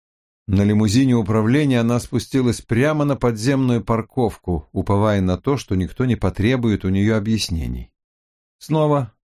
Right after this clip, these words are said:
воспользовалась одним из боковых входов, проникла в здание через самую отдалённую и наименее охраняемую его часть. При ней был пистолет.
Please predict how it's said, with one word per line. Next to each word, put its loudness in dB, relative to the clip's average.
воспользовалась 0
одним 2
из 0
боковых -2
входов, -4
проникла 0
в -6
здание 0
через -4
самую 0
отдалённую 0
и 0
наименее 2
охраняемую 0
его 0
часть. -6
При 0
ней 2
был -2
пистолет. -4